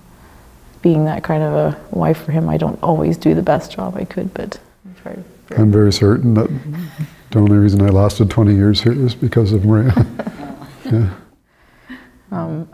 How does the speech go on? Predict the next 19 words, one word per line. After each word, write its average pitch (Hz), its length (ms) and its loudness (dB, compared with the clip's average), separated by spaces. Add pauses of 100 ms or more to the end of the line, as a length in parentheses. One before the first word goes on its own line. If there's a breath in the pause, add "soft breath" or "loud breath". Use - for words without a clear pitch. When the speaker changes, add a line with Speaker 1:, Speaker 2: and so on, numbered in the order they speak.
Speaker 1:
there's 254 200 4
a 262 40 6
lot 208 200 6
of 185 100 6
other 175 200 6
things 175 260 2
I 160 100 6
enjoy 156 460 4
doing, 160 400 4
and 147 120 0
so 151 220 2
I've, 147 420 0 (200)
I've 156 240 -4 (220)
gotten 156 240 2
involved 151 380 -2
in 147 80 -4
lots 135 220 -8
of 156 80 -4
different - 400 -6